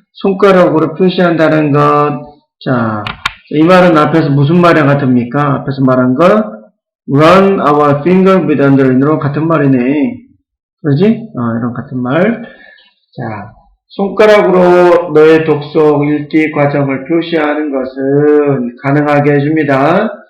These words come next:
여러분들이 더 빨리 읽도록 가능하게 해준다.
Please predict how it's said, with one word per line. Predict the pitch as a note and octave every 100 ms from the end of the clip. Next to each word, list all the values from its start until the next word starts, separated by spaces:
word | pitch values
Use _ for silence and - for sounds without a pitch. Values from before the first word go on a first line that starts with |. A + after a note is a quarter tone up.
| _ _ D#3+
여러분들이 | D3+ D#3 D#3 D3+ D3 D3+ D3
더 | C#3+ C#3+
빨리 | - F3+ F#3+ F#3+
읽도록 | F3 - D3 D3 C#3+
가능하게 | C3+ C#3 C3 C#3
해준다. | C#3 C#3+ C#3 C#3 C#3 C3 C3+ C#3+ B2+ A#2 C3+ A2+ -